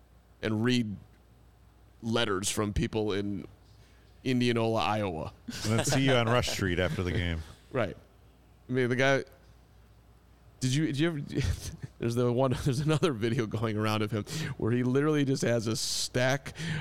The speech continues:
Speaker 1: of letters that were, that were sent in, and he's just sitting there reading off, "There's another one from," <laughs> like, like, "This is amazing.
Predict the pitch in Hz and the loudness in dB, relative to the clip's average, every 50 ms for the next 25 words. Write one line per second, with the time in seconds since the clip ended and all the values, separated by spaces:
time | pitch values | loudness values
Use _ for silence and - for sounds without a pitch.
0 | - - - 110 110 107 107 107 110 117 117 110 104 95 92 - 90 92 87 98 | -6 -6 -4 -4 -2 -2 -2 -2 0 0 0 0 -2 -2 -4 -4 -4 -2 -2 -2
1 | 110 117 110 101 82 - 147 156 160 175 - - 180 156 131 120 120 117 117 113 | -2 -2 -2 -4 -6 -6 -6 -4 -4 -6 -4 -2 0 0 2 2 2 0 0 -2
2 | 101 - - - - - 117 113 113 - 110 107 107 110 113 127 123 110 123 - | -4 -6 -6 -4 -2 -2 0 0 0 0 0 0 0 2 0 0 0 0 -2 -2
3 | - 131 131 131 127 117 110 107 104 110 123 135 143 147 156 151 147 143 139 120 | 0 0 0 2 0 0 0 -2 -2 0 2 2 4 4 4 4 2 2 2 2
4 | 127 127 - - - 156 143 - - 123 127 139 160 185 208 208 196 208 220 220 | 2 0 0 -2 -4 -2 0 0 2 2 4 4 4 4 4 4 4 4 4 4
5 | 233 247 247 233 220 208 190 170 156 147 170 175 170 156 151 - - 151 - - | 4 4 4 4 4 4 4 4 2 2 2 2 2 2 2 0 -6 -10 -8 -6
6 | - 165 - - 151 - - - - - - - - - - - - - - - | -6 -4 -2 -2 -2 -2 -2 -6 -6 -6 -6 -6 -8 -8 -10 -20 -18 -18 -10 -6
7 | - 160 - 151 - - 156 - - - 170 165 175 180 - - - 170 175 165 | -4 -4 -4 -4 -2 -4 -6 -4 -6 -6 -4 -4 -2 -2 0 0 0 0 0 0
8 | 196 196 196 214 220 233 - 151 156 - - | 0 2 2 2 2 2 2 0 0 -2 -2